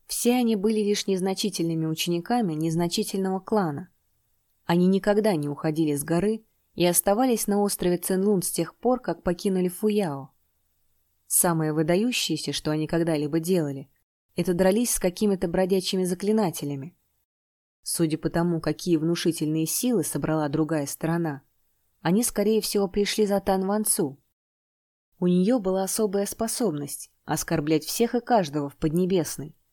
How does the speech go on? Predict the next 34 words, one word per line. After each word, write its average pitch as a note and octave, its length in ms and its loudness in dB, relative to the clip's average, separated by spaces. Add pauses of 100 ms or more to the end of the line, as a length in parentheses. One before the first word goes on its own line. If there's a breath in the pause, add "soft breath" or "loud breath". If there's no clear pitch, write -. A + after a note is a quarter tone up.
(460)
так F3+ 200 0
что - 160 -2
это G3 180 -2
вполне A3 460 2
могло D3+ 300 -2
бы D3+ 100 0
стать G#3+ 460 -4 (260)
той F3+ 140 2
самой G3 340 0
катастрофой, F3 840 -2 (100)
в - 80 -20
которой F#3+ 440 0
она F#3 200 0
оказалась F#3 480 -2
втянута. C#3 640 -4 (1080)
"Да, F#3 160 0
Шисюн, G#3+ 580 0 (300)
если F3 380 -2
они F#3 220 0
здесь G3 340 -2
не G#3 120 2
ради G3+ 280 0
нас, D3+ 300 -6
то..." F#3 380 -2 (680)
Янь D3+ 260 -2
Джиньмин E3+ 400 0
поймал E3 380 -2
Ли D3 140 -2
Юня F3+ 320 2
за D#3 160 -2
локоть G3+ 480 -4 (220)
и D#3 120 -4
покачал E3 500 -2
головой. F3 600 -2